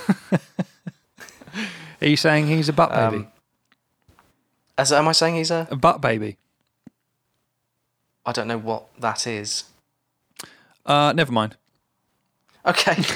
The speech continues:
Speaker 1: <laughs>
Speaker 2: Um, as a, as a player, as a player, he played for Preston North End and West Brom.
Speaker 1: Mm-hmm. Okay.
Speaker 2: As well, as well as, um, stint-, should say stints. I've written as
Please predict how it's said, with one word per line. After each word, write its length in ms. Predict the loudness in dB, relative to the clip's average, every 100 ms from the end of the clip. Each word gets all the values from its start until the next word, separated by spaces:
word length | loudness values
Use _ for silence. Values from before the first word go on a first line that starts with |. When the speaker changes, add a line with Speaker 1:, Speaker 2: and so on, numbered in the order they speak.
| 4
Speaker 1:
<laughs> 300 | 4 6 4
Speaker 2:
Um, 200 | 4 4 4
as 140 | 4 0
a, 160 | -4 -8 0
as 180 | 2 2
a 40 |
player, 560 | -2 2 4 4 0 -2 -14 _
as 100 | -4
a 40 | 0
player, 300 | 2 2 2
he 60 |
played 320 | -2 -2 -2 -4
for 140 | -10
Preston 460 | -4 -2 -2 -4 -6
North 240 | -6 -4
End 300 | -4 -4 -8
and 280 | -4 -2 -2
West 340 | -2 -2 -2 -2
Brom. 280 | -4 -4
Speaker 1:
Mm-hmm. 280 | -6 -6 -4
Okay. 340 | -4 -2 -2 -4 _ _
Speaker 2:
As 220 | -6 -6
well, 560 | -2 0 2 2 -2 -6
as 180 | -6 -2
well 200 | 2 2
as, 240 | 2 0 0
um, 420 | -2 -2 -6 -8 -2
stint-, 520 | -2 0 -4 -4 -2
should 160 | -2 -2
say 160 | -4
stints. 380 | -4 -4 -4 0
I've 200 | 0 0
written 200 | -6 -4
as 240 | -6 -6